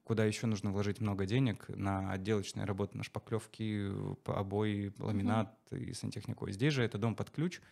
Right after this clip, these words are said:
Speaker 1: заезжай и живи. Всё.
Speaker 2: А если это у нас баня? Сколько стоит баня?
Speaker 1: А, баня стоит от миллиона до бесконечности.
Speaker 2: Мгм.
Speaker 1: А, потому что понятие вот, э, бани у всех, у наших заказчиков тоже очень разное, потому что люди, э, ра-, разного достатка. М, кто-то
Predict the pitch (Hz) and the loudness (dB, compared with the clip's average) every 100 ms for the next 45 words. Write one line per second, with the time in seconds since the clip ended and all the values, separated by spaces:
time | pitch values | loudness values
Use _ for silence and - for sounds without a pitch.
0 | - _ 98 90 104 110 92 92 85 - | -20 _ -2 0 4 2 2 -2 -6 -12
1 | - - - _ - _ - 220 262 269 | -14 -14 -14 _ -20 _ 0 2 2 0
2 | 240 220 - 226 208 202 196 190 208 190 | 0 -2 -2 -4 -2 -2 0 0 0 -2
3 | 185 233 _ _ _ _ - - 277 - | -4 -8 _ _ _ _ -14 -8 -6 -6
4 | - 220 196 190 190 - _ _ _ 131 | -6 -6 -8 -10 -14 -18 _ _ _ 6
5 | 143 143 143 139 131 107 160 190 156 - | 8 8 8 8 6 8 8 8 4 4
6 | 165 139 139 143 117 113 120 135 113 98 | 8 8 6 2 4 6 8 8 6 4
7 | 104 95 107 101 92 110 101 - 107 101 | 2 2 2 4 2 -2 -4 -6 -6 -8
8 | 240 - 117 110 110 110 104 113 120 120 | -12 -2 2 4 4 4 2 4 6 4
9 | - 120 110 101 113 110 127 120 - 110 | 4 2 2 2 4 6 6 4 2 2
10 | 95 101 - - 107 104 101 90 90 95 | 2 -2 -4 -6 -2 0 0 -2 -2 -4
11 | 98 95 104 120 117 101 95 92 - 104 | -4 0 4 4 4 0 -2 -4 -2 -2
12 | - - - - - 107 110 107 - 101 | -4 -10 -8 -8 -4 0 2 2 0 -2
13 | 117 139 - - 110 98 101 101 107 104 | 0 0 -2 -4 0 2 0 0 0 0
14 | 95 92 - 101 - 104 101 95 95 101 | 0 -2 -2 -4 -4 -4 -2 -4 -6 -4
15 | 101 101 101 101 104 104 104 92 90 95 | -2 -2 -2 2 2 4 4 4 0 -2
16 | 107 - 135 - 95 95 92 101 95 92 | -2 2 0 0 -4 -4 -6 -6 -6 -8
17 | - 120 113 107 101 | -2 -2 0 0 0